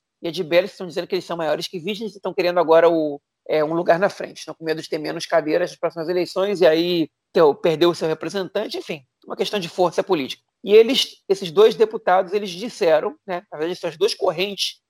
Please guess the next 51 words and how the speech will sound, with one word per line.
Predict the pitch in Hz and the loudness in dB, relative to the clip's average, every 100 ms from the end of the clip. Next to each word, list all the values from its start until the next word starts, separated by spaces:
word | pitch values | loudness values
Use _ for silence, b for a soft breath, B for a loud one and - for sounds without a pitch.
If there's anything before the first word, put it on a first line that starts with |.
| _ | _
mandaram | 190 175 156 | -4 0 0
um | |
recado | 170 214 196 156 156 | 0 -2 0 0 0
pro | 220 | -8
Litzman, | 202 214 - 254 | -10 -10 -10 -4
que | 262 | -2
é | |
o | |
seguinte: | 254 226 196 147 - _ _ | -2 -2 -6 -8 -14 _ _
"Você | - 196 | -8 -2
pode | 214 220 | 0 0
continuar | 233 220 233 233 208 | -6 -6 -4 -2 0
sendo | 220 220 226 | -2 -8 -6
o | |
número | 220 233 226 | -4 -2 -2
um | 208 | -2
do | 226 | -8
partido, | - 220 - 208 165 143 _ _ | -6 -6 -6 -6 -6 -10 _ _
ou, | 165 175 180 _ - | -4 -2 -4 _ -8
ou, | - - | -4 2
ou | 185 | 2
a | |
tua | 180 208 | 4 4
corrente, | 226 196 185 160 - - _ - | 4 2 2 -4 -8 -18 _ -8
mas | 160 147 | -4 0
a | 156 | 0
gente | 175 202 - | 0 -4 -4
aqui, | 185 185 202 269 _ _ - | -6 -4 -6 -6 _ _ -2
é, | 185 156 151 147 147 143 | 2 4 4 2 2 0
são | 143 160 | -2 -4
dois | 156 214 | 0 2
votos | 175 165 180 - 262 - | 2 4 4 2 -6 -12
que | - 202 214 240 185 | -12 -10 -8 -8 -10
você | 185 180 180 | -8 -6 -2
não | 220 | 0
vai, | 202 | 0
não | 214 | 0
pode | 233 226 - | -2 -2 -2
garantir | 220 214 220 | -4 -6 -10
pro | - | -8
Netanyahu. | 214 240 196 156 139 _ _ - | -2 -2 0 -4 -6 _ _ -16
A | |
gente | 170 | -8
não | 214 254 | -2 0
sabe | 240 | 0
se | - | -2
vai | 202 | -8
indicar | 202 175 - 185 | -6 -4 2 2
ele | 220 | 0
pra | |
primeiro-ministro | 175 175 165 151 185 262 - | -6 -6 -6 -8 -8 -10 -14